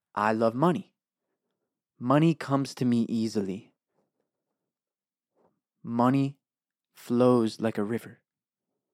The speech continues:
There is an unlimited amount of money, and that unlimited amount of money is easily accessible to me. Money is energy.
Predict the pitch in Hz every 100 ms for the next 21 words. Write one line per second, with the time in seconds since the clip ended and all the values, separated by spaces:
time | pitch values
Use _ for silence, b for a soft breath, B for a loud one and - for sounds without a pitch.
0 | _ _ _ _ _ _ _ _ _ _
1 | _ _ _ - 127 120 120 - - _
2 | _ _ _ - 113 - 147 156 143 143
3 | 135 127 123 113 117 127 113 101 - _
4 | _ _ _ - 123 123 131 - 127 139
5 | 135 123 120 120 117 131 127 113 - _
6 | _ _ 123 - 156 135 120 117 113 -
7 | 113 - 104 92 - - 107 104 - _
8 | _ _ _ _ _ _ _ _ _ _
9 | _ _ _ _ _ _ _ _ _ _
10 | _ _ _ _ _ _ _ _ _ _
11 | _ _ _ - 123 135 139 - 120 110
12 | 117 120 110 104 104 -